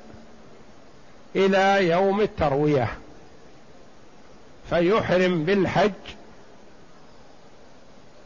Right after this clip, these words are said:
إلى أن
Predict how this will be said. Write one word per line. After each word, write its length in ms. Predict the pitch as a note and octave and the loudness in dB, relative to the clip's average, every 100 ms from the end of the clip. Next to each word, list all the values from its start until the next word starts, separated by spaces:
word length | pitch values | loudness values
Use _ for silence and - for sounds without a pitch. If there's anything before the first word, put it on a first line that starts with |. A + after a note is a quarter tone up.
| - - - - - - - - - C#3 - - - - - - - - | -20 -20 -20 -20 -20 -20 -20 -20 -20 -20 -20 -20 -20 -20 -20 -20 -14 -2
إلى 200 | G3 F3+ | 2 4
أن 520 | E3 F3+ G3 G#3 A#3 | 4 4 2 2 -2